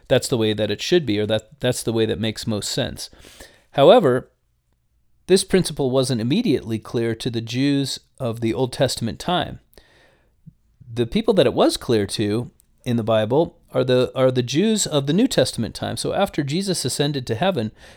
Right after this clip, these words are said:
there seems to have been, uh, a similar structure to today's church, the, the hierarchical structure where there's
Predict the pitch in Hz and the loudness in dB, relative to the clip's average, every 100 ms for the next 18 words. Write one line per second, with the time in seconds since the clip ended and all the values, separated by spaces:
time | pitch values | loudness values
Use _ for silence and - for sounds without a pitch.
0 | - 127 - 226 285 - 131 123 113 110 | -4 -2 0 0 0 2 2 2 0 -2
1 | 117 131 - - - - 110 - 117 - | -2 -4 -12 -20 -14 -8 -6 -4 -2 0
2 | 214 202 143 131 123 - 160 147 - 127 | 2 6 6 6 2 -2 0 0 0 -4
3 | - 120 123 143 185 - - 120 104 - | -4 -4 2 4 4 2 0 0 0 -4
4 | - 117 117 113 - 113 - 160 180 165 | -2 2 4 2 -2 -8 0 2 6 4
5 | 151 143 131 - 131 117 - 110 110 107 | 2 -2 -4 -2 -2 -2 0 -2 0 0
6 | 107 107 | 0 -2